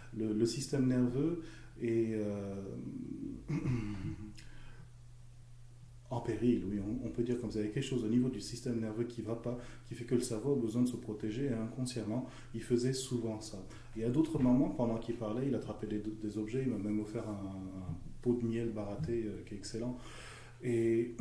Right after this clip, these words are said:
<clears throat> lorsqu'il se servait pas de ses mains de cette façon-là, il avait l'attitude, tout en étant debout, d'avoir les poignets qui s'enroulaient comme ça.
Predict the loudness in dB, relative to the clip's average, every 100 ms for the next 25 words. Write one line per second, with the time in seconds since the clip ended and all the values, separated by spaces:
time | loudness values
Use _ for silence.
0 | 4 8 10 10 10 10 10 6 2 0
1 | 2 4 6 8 6 4 0 4 6 4
2 | 4 0 0 -2 0 0 0 -2 -8 -4
3 | 2 4 4 4 4 2 -2 0 0 0
4 | 0 0 0 0 0 0 2 2 2 2
5 | 0 0 0 2 0 -4 -4 -4 -4 -4
6 | -4 -4 -6 -8 -10